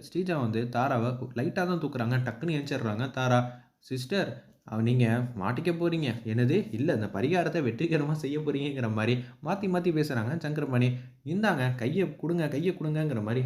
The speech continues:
தாரா கையை பிடிச்சி அப்படியே வந்து அடியில வந்து வைக்க பாக்குறாங்க சங்கரபாணி. ஸ்ரீஜா, ஆசினி, "என்ன பண்ணிட்டு இருக்கீங்க? அப்படியே வைங்க." "எனக்கு வேணாம், வேணாம்னு" சொல்லி கையை வந்து எடுக்க பாக்குறாங்க. ஒரு வழியா கையில வந்து வச்சோன்னே அப்படியே கத்திக்கிட்டே வந்து உட்கார்றாங்க. "சிஸ்டர்,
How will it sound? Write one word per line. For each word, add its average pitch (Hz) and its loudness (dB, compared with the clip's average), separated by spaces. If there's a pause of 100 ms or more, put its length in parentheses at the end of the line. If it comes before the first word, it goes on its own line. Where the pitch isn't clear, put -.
(120)
தாரா 151 -2
கையை 131 2
பிடிச்சி 120 -4
அப்படியே 131 2
வந்து 123 0
அடியில 123 0
வந்து 113 0
வைக்க 117 0
பாக்குறாங்க 113 0
சங்கரபாணி. 120 0 (260)
ஸ்ரீஜா, 196 2 (200)
ஆசினி, 143 -2
"என்ன 156 -2
பண்ணிட்டு 190 -2
இருக்கீங்க? 156 -2
அப்படியே 175 0
வைங்க." 165 2 (280)
"எனக்கு 190 -2
வேணாம், 170 4
வேணாம்னு" 160 0
சொல்லி 123 0
கையை 98 -6
வந்து 135 -2
எடுக்க 123 -4
பாக்குறாங்க. 117 0 (100)
ஒரு 160 4
வழியா 156 2
கையில 151 -2
வந்து 135 0
வச்சோன்னே 123 2 (240)
அப்படியே 202 -2
கத்திக்கிட்டே 170 0
வந்து 160 0
உட்கார்றாங்க. 143 0 (340)
"சிஸ்டர், 151 2